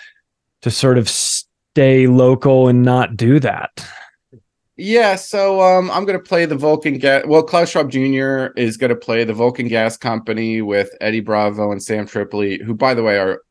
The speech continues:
Speaker 2: have always been
Speaker 1: Nice.
Speaker 2: incredibly nice to me, and I love those people very, very much. Um, that will be November seventeen at the Vulcan Gas Company at ten P M. Um,
Speaker 1: Austin,
Speaker 2: and
Speaker 1: Texas.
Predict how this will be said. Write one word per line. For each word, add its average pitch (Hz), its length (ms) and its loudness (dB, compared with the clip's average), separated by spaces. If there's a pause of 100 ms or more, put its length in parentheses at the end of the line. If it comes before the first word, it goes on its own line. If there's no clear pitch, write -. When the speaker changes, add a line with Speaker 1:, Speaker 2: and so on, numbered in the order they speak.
Speaker 2:
have 123 180 -4
always 127 180 0
been 107 300 -6
Speaker 1:
Nice. 127 180 -2
Speaker 2:
incredibly 139 540 0
nice 107 260 -4
to 117 120 -10
me, 107 180 -4
and 95 100 -6
I 104 60 -2
love 107 320 -2
those 104 240 -4 (220)
people 95 340 -6
very, 104 600 -2
very 98 320 -2
much. 80 420 -8
Um, 101 240 -4
that 117 180 0
will 123 120 -2
be 110 340 -6
November 113 560 -4
seventeen 120 840 -6
at 92 100 -10
the 95 60 -14
Vulcan 117 380 -6
Gas 107 260 -4
Company 101 400 -8
at 85 140 -12
ten 117 200 -6
P 120 180 -8
M. 104 360 -8 (600)
Um, 131 80 0
Speaker 1:
Austin, 131 320 4
Speaker 2:
and 156 80 4
Speaker 1:
Texas. 135 480 2